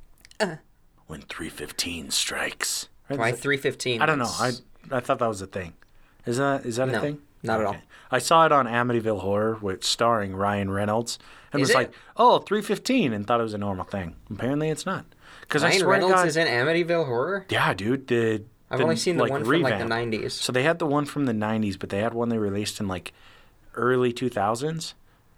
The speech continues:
Speaker 2: and that one, that one has Ryan Reynolds, and it has, oh,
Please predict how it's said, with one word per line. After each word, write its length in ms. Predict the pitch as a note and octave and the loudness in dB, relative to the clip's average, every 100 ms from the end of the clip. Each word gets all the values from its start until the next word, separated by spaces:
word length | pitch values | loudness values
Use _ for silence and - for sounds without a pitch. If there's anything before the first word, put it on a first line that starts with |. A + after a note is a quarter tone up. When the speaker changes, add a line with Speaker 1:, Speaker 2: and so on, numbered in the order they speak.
| _ - | _ -6
Speaker 2:
and 160 | A2+ | 0
that 160 | A#2 G#2 | 0 0
one, 480 | A2+ G#2+ G#2 G2+ G2+ _ - G2+ | -2 -2 -2 -2 -6 _ -18 -6
that 120 | - A#2 | 0 0
one 100 | G#2+ | 0
has 200 | G2 F2+ | -4 -6
Ryan 320 | F2 E2 D#2+ | -6 -8 -8
Reynolds, 400 | D#2+ D#2 D2+ - | -10 -10 -12 -14
and 160 | - G2+ | -8 -6
it 100 | G2 | -4
has, 640 | G2 G2+ F#2+ F#2+ F2+ - - - - | -2 -2 -2 -4 -4 -8 -10 -16 -14
oh, 600 | - - - A#1+ A#1 - | -12 -10 -12 -12 -14 -14